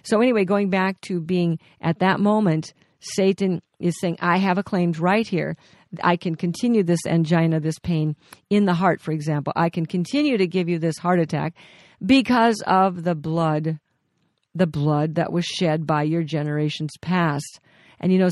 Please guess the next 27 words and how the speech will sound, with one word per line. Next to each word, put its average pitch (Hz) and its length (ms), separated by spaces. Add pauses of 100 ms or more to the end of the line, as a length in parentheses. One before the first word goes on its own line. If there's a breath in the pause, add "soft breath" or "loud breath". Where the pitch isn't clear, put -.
Satan's, 220 440
uh, 147 120 (580)
his, 269 300 (200)
uh, 160 240
rendition 180 540
of 151 160
justice 165 460
is 151 160
an 160 100
eye 160 160
for 156 140
an 156 60
eye 156 100
and 147 80
a 147 40
tooth 156 220
for - 120
a - 20
tooth, 151 260
a 147 40
blow 147 220
for 147 160
a 143 40
blow, 151 260
blood 147 240
for 151 80
blood. 151 260